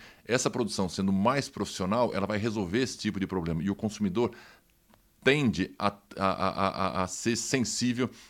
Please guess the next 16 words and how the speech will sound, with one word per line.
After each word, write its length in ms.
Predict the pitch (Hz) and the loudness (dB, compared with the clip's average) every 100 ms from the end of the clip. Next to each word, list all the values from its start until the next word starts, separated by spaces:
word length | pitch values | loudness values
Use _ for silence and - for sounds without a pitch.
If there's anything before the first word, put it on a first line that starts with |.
| - | -2
a 120 | 104 | 4
esse 200 | 110 104 | 4 4
tipo 300 | - 110 110 | 0 0 0
de, 340 | 95 104 101 78 | 2 4 4 2
de, 160 | 85 | -2
vamos 120 | 87 95 | -2 -2
dizer, 120 | 87 | -2
de 100 | 80 | -6
qualidade, 840 | - 120 123 87 101 110 104 107 - - - | -2 0 0 0 0 0 -2 -2 -4 -20 -6
eh, 160 | 90 | -6
que 100 | 87 | -4
o 40 | 101 | 0
cacau 320 | 95 87 101 | 0 2 2
vai 160 | 87 101 | 2 -2
trazer 360 | - 92 78 90 | -2 -4 -2 -4
junto 460 | 80 95 104 110 | -2 -2 -2 -6